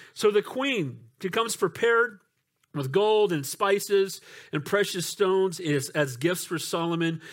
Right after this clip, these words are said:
She's intrigued by him. She leaves her place of comfort. She travels through the desert heat. She was willing to leave again her co-, comfort, expose herself for months to the harshness of the desert. And by the way, it's not just twelve hundred miles, it's twenty-four hundred miles, so she's gotta go back home.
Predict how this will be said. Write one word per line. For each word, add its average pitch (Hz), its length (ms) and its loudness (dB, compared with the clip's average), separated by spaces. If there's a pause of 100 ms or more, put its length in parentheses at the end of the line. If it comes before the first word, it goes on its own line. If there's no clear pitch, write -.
(120)
She's 170 280 -2
intrigued 196 600 0
by 196 220 2
him. 185 440 0 (240)
She 175 200 -2
leaves 190 380 0
her 196 100 2
place 190 400 0
of 160 140 -2
comfort. 175 580 0 (180)
She - 160 -8
travels 196 540 0
through 202 140 -4
the 170 100 0
desert 165 520 0
heat. 175 420 -2 (320)
She 196 100 -4
was 151 180 0
willing 196 320 4
to 180 80 -2
leave 175 220 4
again 165 240 0
her 147 80 0
co-, 180 280 0
comfort, 185 440 -2
expose 190 420 0
herself 180 360 -2
for 147 100 -2
months 180 360 -2
to 175 60 -6
the 135 120 -2
harshness 180 560 -2
of 151 80 0
the 143 100 0
desert. 165 460 0 (240)
And 165 60 -6
by 226 120 4
the 202 60 0
way, 208 140 4
it's 202 100 -2
not 220 140 0
just 196 180 -4
twelve 196 240 0
hundred 214 200 -2
miles, 165 280 0
it's 165 100 -8
twenty-four 202 440 -2
hundred 175 160 -2
miles, 156 240 -2
so 151 80 -10
she's 139 60 -10
gotta 160 200 0
go 160 120 0
back 151 220 -2
home. 151 340 -4